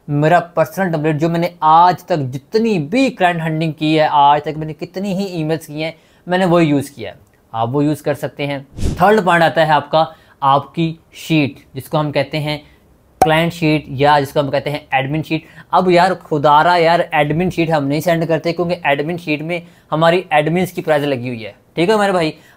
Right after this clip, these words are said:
हम भेजते हैं क्लाइंट को क्लाइंट वाली शीट, उसमें हम प्राइस जो एडमिन वाली है उसमें से हम अपना प्रॉफिट ऐड करते हैं और फिर न्यू शीट बना के अपने क्लाइंट्स को देते हैं। तो आपकी जितनी भी अच्छी साइट्स हैं, आपकी एडमिन डील्स हैं, उसी के अंदर आपने,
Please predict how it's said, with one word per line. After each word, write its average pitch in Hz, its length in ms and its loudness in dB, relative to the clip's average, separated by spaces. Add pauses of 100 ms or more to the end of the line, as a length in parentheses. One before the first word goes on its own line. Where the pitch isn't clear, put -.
हम 208 200 2
भेजते 180 340 2
हैं 185 300 -2
क्लाइंट 156 460 0
को 165 220 2
क्लाइंट 165 380 0
वाली 160 180 0
शीट, 165 200 -2
उसमें 175 200 -2
हम 165 140 -2
प्राइस 156 300 2
जो 170 120 2
एडमिन 160 300 -2
वाली 165 200 2
है 170 180 0 (320)
उसमें 180 220 -2
से 170 80 -2
हम 170 180 0
अपना 170 180 -2
प्रॉफिट 165 440 0
ऐड 175 180 4
करते 170 320 0
हैं 170 120 -2
और 165 300 0
फिर 175 160 0
न्यू 165 180 -2
शीट 180 140 -2
बना 156 240 0
के 170 220 -4 (340)
अपने 165 240 0
क्लाइंट्स 151 320 0
को 160 80 -4
देते 123 220 -6
हैं। 104 120 -12 (340)
तो 127 160 -10
आपकी 175 520 4
जितनी 202 400 0
भी 202 100 0
अच्छी - 140 -10
साइट्स 160 300 0
हैं, 160 220 0
आपकी 151 400 0
एडमिन 151 340 0
डील्स 156 320 0
हैं, 160 180 0
उसी 175 400 -4
के 180 100 0
अंदर 160 380 -2
आपने, 156 400 0